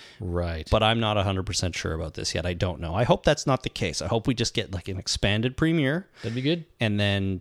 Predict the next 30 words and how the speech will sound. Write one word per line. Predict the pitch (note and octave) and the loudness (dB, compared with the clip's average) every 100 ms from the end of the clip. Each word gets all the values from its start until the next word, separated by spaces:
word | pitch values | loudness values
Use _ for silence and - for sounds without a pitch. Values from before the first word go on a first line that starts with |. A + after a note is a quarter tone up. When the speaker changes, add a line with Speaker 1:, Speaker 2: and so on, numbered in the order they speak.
| - | -4
Speaker 2:
twelve | - A#2+ A2 | 2 4 4
more | G#2 G2+ G2 | 2 0 2
normal | F#2+ F#2+ F2+ | 0 0 0
episodes | F2 - F2 D#2+ | -2 -2 -2 -4
after | E2 - | -8 -10
that. | - - - - | -14 -20 -20 -14
Speaker 1:
Yeah, | F2+ - | -14 -8
I | G#2+ | -6
would | G#2 F#2+ | -4 -4
like | E2+ | -6
that. | - _ - - _ _ _ - - | -12 _ -20 -20 _ _ _ -20 0
Speaker 2:
Good. | C#3+ - - - - | 0 0 -12 -20 -6
As | - A#2+ | 0 4
we | C3+ | 4
know, | C3+ C#3 | 4 2
it's | - | 2
gonna | A#2 | 2
be | A2+ | 4
on | G#2+ F#2+ | 2 0
October | - G2+ A2+ | 0 0 0
sixteenth | - B2 - A2+ - | -2 -2 0 0 0
at | G2+ - | -4 -4
nine | E2 E2+ F2+ | -4 -4 -2
P | G#2 F2 | -2 -4
M. | D2+ - - - _ - | -6 -14 -18 -20 _ -8
Speaker 1:
You'll | G#2+ | -2
be | A2+ A2+ | 0 0
in | |
New | A2+ | 0
York. | G#2+ G2 A2+ | 2 0 -2